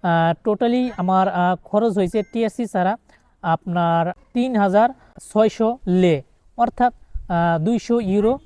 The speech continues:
একশো নব্বই ইউরো এরকম খরচ হয়েছে। আর আমার টিএসসি নিয়ে খরচ হয়েছে প্লাস দুইশো বিশ ইউরো। তো এ হচ্ছে মূলত প্রথমে এখানে খরচ। প্রথমে আপনার ইন্স্যুরেন্সের খরচ, খরচ এটা হচ্ছে আপনার একশো বিশ ইউরো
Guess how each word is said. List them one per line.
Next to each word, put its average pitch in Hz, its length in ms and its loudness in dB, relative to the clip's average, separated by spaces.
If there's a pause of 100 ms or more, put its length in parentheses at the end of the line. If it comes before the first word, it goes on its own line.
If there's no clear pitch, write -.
(240)
একশো 226 260 -4
নব্বই 233 360 -2
ইউরো 208 320 0 (380)
এরকম 220 420 -4
খরচ 202 380 -2
হয়েছে। 196 420 -4
আর 175 140 -2
আমার 175 220 -4
টিএসসি 233 320 -4
নিয়ে 226 120 -6
খরচ 220 140 -4
হয়েছে 202 260 -4
প্লাস 214 260 -2 (460)
দুইশো 214 500 0 (260)
বিশ 202 340 0
ইউরো। 190 400 0 (440)
তো 240 60 -2
এ 240 160 2
হচ্ছে 269 300 0
মূলত 254 360 -2 (420)
প্রথমে 226 380 -2
এখানে 214 240 -4
খরচ। 214 380 -2 (300)
প্রথমে 208 280 -2
আপনার 208 220 -4
ইন্স্যুরেন্সের 226 640 -2
খরচ, 226 220 -4 (440)
খরচ 208 320 0
এটা 190 200 -4
হচ্ছে 202 200 -4
আপনার 202 220 -2
একশো 190 240 -4
বিশ 180 280 -6
ইউরো 196 260 -2